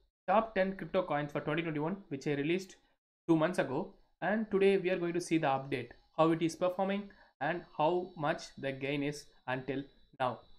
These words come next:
And also in this video, I will explain what are the new additions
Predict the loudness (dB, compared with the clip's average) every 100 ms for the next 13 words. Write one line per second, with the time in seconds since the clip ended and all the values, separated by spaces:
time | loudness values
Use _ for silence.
0 | -20 _ 2 2 4 0 0 0 -2 -2
1 | -2 -2 0 -2 0 0 0 0 0 0
2 | -4 -8 -4 -2 0 0 2 0 0 0
3 | 0 0 -2 -2 -6 -8